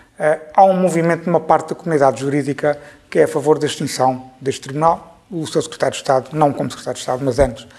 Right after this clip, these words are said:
como vice-presidente do Conselho Superior da Magistratura, defendeu a fusão deste tribunal com o Tribunal de Instrução Criminal de Lisboa. Eu perguntava-lhe, é a favor, a senhora Ministra da Justiça, é a favor da extinção ou da fusão deste Tribunal Central de Instrução Criminal ou admite o reforço do quadro de juízes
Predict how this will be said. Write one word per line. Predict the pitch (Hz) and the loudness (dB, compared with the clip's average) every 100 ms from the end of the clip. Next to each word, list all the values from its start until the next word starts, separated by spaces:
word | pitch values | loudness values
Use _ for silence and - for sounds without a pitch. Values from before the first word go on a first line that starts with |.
| _ | _
como | - 156 139 123 135 | -6 -4 -4 -8 -10
vice-presidente | 139 - 143 131 131 | -10 -8 -10 -8 -8
do | |
Conselho | 139 131 123 | -10 -14 -14
Superior | 127 127 | -12 -10
da | |
Magistratura, | 135 - 139 151 131 135 - _ | -10 -12 -12 -8 -8 -10 -16 _
defendeu | - 170 147 143 | -6 0 2 2
a | |
fusão | - 160 147 151 | 0 2 4 4
deste | 147 135 | 2 -2
tribunal | - 147 143 131 117 - | -2 -2 2 2 0 0
com | 165 151 | 2 2
o | |
Tribunal | 131 131 135 | 0 -4 -2
de | 117 | -2
Instrução | 117 143 | -6 -10
Criminal | - 135 123 120 | -10 -8 -8 -8
de | 143 | -10
Lisboa. | 131 170 170 - - - - | -2 -2 -2 -6 -20 -20 -4
Eu | 190 | -2
perguntava-lhe, | 190 175 131 120 - | 0 0 0 0 2
é | 185 | 4
a | 196 | 4
favor, | - 147 156 165 165 - - | 0 0 2 2 0 -16 -16
a | |
senhora | - 151 | -8 -6
Ministra | 156 147 | -4 -4
da | 143 | -6
Justiça, | 139 143 - - | -6 -8 -12 -2
é | 165 | -2
a | |
favor | 160 143 151 | 0 -2 -2
da | |
extinção | 143 - 131 139 135 | -4 -8 -6 -4 -2
ou | 143 | -4
da | 143 | -6
fusão | - 127 139 143 - - - | -6 -4 -4 -6 -18 -18 -6
deste | 151 - | -4 -4
Tribunal | 151 151 143 | -6 -2 -2
Central | 156 131 135 139 | -4 0 2 0
de | 139 | -4
Instrução | - 156 | -10 -10
Criminal | 127 139 139 151 | -8 -6 0 4
ou | 180 170 | 6 4
admite | 165 160 165 | 2 -4 -4
o | |
reforço | - - 160 - | -10 -4 -6 -6
do | 139 | -6
quadro | - 135 123 | -2 -2 -4
de | |
juízes | 117 135 143 | -10 -8 -8